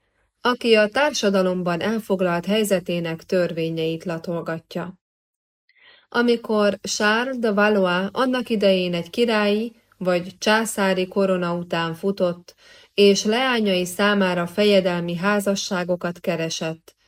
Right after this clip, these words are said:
hasonló érvekkel igazolta cselekedeteit.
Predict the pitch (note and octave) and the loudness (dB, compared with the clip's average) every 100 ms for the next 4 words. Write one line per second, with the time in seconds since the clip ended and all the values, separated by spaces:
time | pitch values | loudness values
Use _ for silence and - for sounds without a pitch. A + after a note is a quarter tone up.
0 | _ _ _ - B3 A3 - E3+ D#3+ E3 | _ _ _ -4 0 0 -2 -4 -2 -2
1 | D#3+ - F3 E3 D#3+ D#3+ - E3 E3 E3 | -4 -2 -2 -2 -4 -8 -6 -6 -4 -4
2 | E3 D#3+ D#3+ E3+ - F3+ D#3+ E3 E3 E3 | -4 -6 -6 -8 -8 -6 -6 -6 -6 -6
3 | D#3+ D#3+ D#3 F3+ - | -6 -6 -6 -10 -16